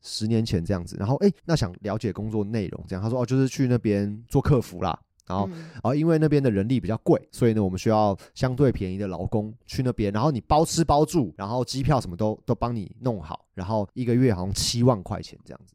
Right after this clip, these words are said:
Speaker 1: 台币。
Speaker 2: 一模一样欸。
Speaker 1: 他就很心动，他说，“哎，真的吗？”这样，他说，“那什么？”
Speaker 2: 赚烂，赚烂。
Speaker 1: 对，然后，他说，“哦，啊，还要讲到重点，他说，我们不会留你的护照，这样子。”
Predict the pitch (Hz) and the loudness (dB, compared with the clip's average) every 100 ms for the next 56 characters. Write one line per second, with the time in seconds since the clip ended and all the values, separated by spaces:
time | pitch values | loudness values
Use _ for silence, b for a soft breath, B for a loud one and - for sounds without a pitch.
0 | - 98 165 240 196 180 185 156 - _ | -12 -6 -2 0 0 -2 -6 -8 -14 _
1 | _ _ 202 165 117 147 151 147 160 - | _ _ 4 4 2 -4 -4 -6 -6 -4
2 | 165 - _ - - - 120 151 139 143 | -4 -4 _ -4 0 2 2 4 4 4
3 | 143 156 185 233 269 233 247 160 143 135 | 2 2 2 2 0 2 4 4 4 2
4 | 123 160 156 b b 151 - 240 - 135 | 2 0 -2 b b 4 6 4 2 6
5 | 220 240 147 165 170 139 139 156 127 b | 8 8 8 6 6 4 4 4 2 b
6 | b - 139 127 - - 247 143 120 117 | b 0 0 2 2 6 6 6 4 6
7 | 180 156 98 - 160 - 156 - _ 98 | 4 2 -4 -4 -4 -2 -2 -2 _ -12
8 | 92 98 | -12 -16